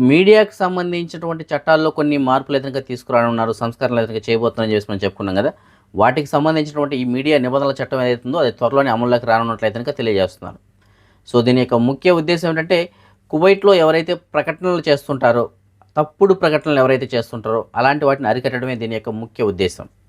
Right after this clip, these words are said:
ఎవరైనా సరే ఒక యాడ్ కనుక ఇస్తున్నట్లయితే, మనం ఏదైనా ఒక మ్యాటర్ గురించి చెప్తున్నట్లయితే అది పెయిడ్ ప్రమోషనా లేకపోతే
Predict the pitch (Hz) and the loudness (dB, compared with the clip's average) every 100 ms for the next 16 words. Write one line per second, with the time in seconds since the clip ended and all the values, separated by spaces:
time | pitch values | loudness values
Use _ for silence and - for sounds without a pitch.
0 | _ _ _ _ _ _ _ _ _ - | _ _ _ _ _ _ _ _ _ 0
1 | 113 127 139 156 170 175 147 135 135 - | 2 4 2 0 0 2 2 2 2 2
2 | - 113 127 139 139 131 117 135 127 131 | 0 2 2 0 -2 -6 -8 -6 -4 -4
3 | 123 151 135 - _ _ _ _ _ 127 | -2 -2 -2 -4 _ _ _ _ _ 0
4 | 131 135 143 135 127 110 107 120 127 139 | 4 4 4 2 0 -2 0 0 0 -2
5 | 135 127 123 139 131 143 156 - - 123 | -2 -4 -6 -6 -2 -2 0 -2 -2 -2
6 | 127 127 147 160 165 156 147 147 143 143 | 0 0 2 2 2 0 2 0 0 -2
7 | 160 180 - 120 127 127 143 131 135 | 0 -2 -4 0 0 0 -4 0 0